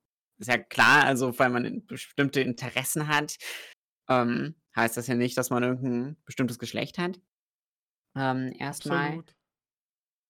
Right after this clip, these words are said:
Speaker 1: Und für mich war das auch, also, wenn man jetzt auf Klischees schaut, ähm, dann hab ich definitiv auch eher ich sag mal, weibliche <laughs> Klischees bedient damals, ähm, was, was Hobbys angeht. Und ich hab,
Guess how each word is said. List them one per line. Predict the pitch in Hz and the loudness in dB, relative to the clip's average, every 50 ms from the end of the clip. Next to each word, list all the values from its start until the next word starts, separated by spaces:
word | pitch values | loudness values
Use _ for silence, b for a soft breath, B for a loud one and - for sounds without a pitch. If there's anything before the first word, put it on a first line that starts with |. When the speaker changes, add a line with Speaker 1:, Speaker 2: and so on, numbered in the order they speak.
| _ _ - | _ _ -2
Speaker 1:
Und | 135 139 139 143 143 143 139 | 0 0 2 2 0 -2 -2
für | - - 135 | -4 -4 -2
mich | 127 131 139 - | -2 -2 -2 -4
war | 160 151 | -4 -4
das | 147 - - - | -4 -6 -4 0
auch, | 127 135 139 143 135 - | 2 2 2 2 0 -4
also, | - 117 117 120 117 120 127 - _ _ _ _ _ _ _ _ _ _ _ _ _ _ _ - | -6 -4 -4 -4 -4 -4 -6 -10 _ _ _ _ _ _ _ _ _ _ _ _ _ _ _ 4
wenn | - 135 135 | 6 8 8
man | 135 131 135 | 8 8 6
jetzt | 143 143 139 - - - - _ _ _ _ _ _ _ _ _ _ _ _ _ _ _ _ _ - | 6 4 2 -2 -6 -8 -14 _ _ _ _ _ _ _ _ _ _ _ _ _ _ _ _ _ 2
auf | 127 135 131 127 - | 2 2 2 2 0
Klischees | - 139 123 - - 135 143 170 202 214 214 - | 0 0 0 0 0 2 4 4 4 2 0 -4
schaut, | - - 127 127 147 170 190 202 208 202 202 196 190 190 - - - - - | -4 2 4 6 8 8 8 6 6 4 4 2 0 -4 -8 -10 -10 -6 0
ähm, | - 131 131 131 135 139 139 139 135 135 - - _ _ _ _ _ _ _ _ _ | 2 2 4 2 2 -2 -4 -6 -6 -8 -8 -12 _ _ _ _ _ _ _ _ _
dann | - 135 117 - 135 131 139 147 151 151 147 - - | -12 -10 0 2 4 4 4 4 0 -2 -2 -4 -4
hab | 135 135 131 | -2 -2 -2
ich | 123 - | -2 -2
definitiv | 143 123 - 143 127 - 131 120 - | -2 -2 0 -2 -2 -2 -6 -8 -4
auch | - - 123 123 123 127 110 110 - _ _ _ _ _ _ _ _ _ _ _ _ _ | 0 2 2 2 2 -2 -8 -14 -20 _ _ _ _ _ _ _ _ _ _ _ _ _
eher | - 127 131 127 117 120 123 123 120 123 139 165 - _ _ _ _ _ _ _ _ _ | 2 2 4 4 4 4 2 2 0 -2 -4 -8 -14 _ _ _ _ _ _ _ _ _
ich | - 123 | -6 0
sag | - 123 120 | 0 0 2
mal, | 139 135 127 110 - | 2 0 0 2 4
weibliche | 113 107 120 135 139 - - 160 - - 156 | 4 4 6 4 2 0 -2 -2 0 -2 -2
<laughs> | |
Klischees | - - 156 - - - - - 139 - - - | 0 0 2 2 2 2 0 -2 -2 -2 -2 4
bedient | - 165 143 165 151 147 147 147 139 117 | 4 4 4 6 4 4 4 4 4 4
damals, | 127 120 120 127 127 127 123 123 123 123 127 123 - - _ | 2 2 2 2 0 0 0 -2 -2 -2 -4 -6 -8 -8 _
ähm, | - 110 107 110 110 113 117 120 123 120 107 | -6 -4 -4 -4 -4 -4 -4 -6 -6 -4 -4
was, | 110 113 - - | -4 -4 -2 -2
was | 117 117 120 - - - - - | -2 -2 -2 -4 -6 -6 -4 -4
Hobbys | 131 120 131 127 - | -2 -2 -2 -2 -2
angeht. | - 123 123 117 127 117 | -2 -2 0 0 0 0
Und | 117 113 | 0 -2
ich | - - | -2 -4
hab, | 120 | -6